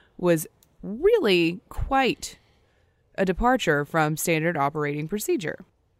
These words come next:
So D W Griffith decides that his, his patriotic charge produce and direct Birth of a Nation, which is based on Thomas Dixon's nineteen oh five novel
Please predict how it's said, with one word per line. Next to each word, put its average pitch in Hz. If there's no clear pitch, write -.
So 247
D 269
W 311
Griffith 151
decides 185
that 185
his, 190
his 180
patriotic 208
charge 147
produce 233
and 233
direct 147
Birth 147
of 165
a 208
Nation, 269
which -
is 233
based 165
on 156
Thomas 165
Dixon's 175
nineteen 165
oh 160
five 143
novel 156